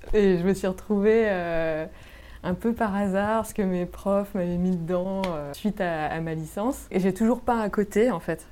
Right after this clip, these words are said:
Et c'est vraiment quelque chose que j'ai toujours voulu faire et, euh, où c'était, j'ai pas pu tout de suite. Et finalement, euh,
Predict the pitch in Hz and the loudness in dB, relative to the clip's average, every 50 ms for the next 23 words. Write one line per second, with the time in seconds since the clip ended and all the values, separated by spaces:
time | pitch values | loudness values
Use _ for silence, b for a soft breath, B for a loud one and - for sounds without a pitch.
0 | - - 180 175 165 160 160 165 180 165 170 165 170 185 185 - 190 180 - 208 | -6 -2 0 2 2 0 -2 -2 -2 -2 0 0 0 -2 -4 -4 -6 -4 -2 -4
1 | 196 196 202 170 160 160 156 - 180 185 185 180 175 175 190 190 185 180 - 202 | -2 -2 -2 -4 -4 -6 -6 -4 -2 0 0 0 0 0 0 -2 -2 -2 -2 -2
2 | 196 202 208 202 190 170 160 156 151 147 147 147 143 147 B B B B B B | -2 0 0 -2 -2 -4 -6 -6 -6 -6 -6 -6 -8 -8 B B B B B B
3 | B B B B - 175 175 165 - - 190 185 185 185 - 156 - 160 - - | B B B B -6 -6 -6 -6 -4 -4 -6 -4 -4 -4 -6 -6 -8 -10 -8 -6
4 | 190 185 185 185 - - - - - - 196 196 196 196 196 - - - - - | -6 -6 -4 -6 -10 -16 -18 -18 -10 -8 -4 -4 -4 -4 -6 -10 -16 -18 -8 -4
5 | 226 254 262 - - - - 180 156 - - 190 190 190 185 185 185 185 190 208 | -4 -2 0 0 0 0 0 -2 -4 -4 -2 -2 -2 0 0 0 0 0 0 0
6 | 220 220 226 226 220 202 180 170 165 165 160 160 156 160 | 0 0 0 0 0 -2 -2 -2 -2 -4 -4 -4 -4 -6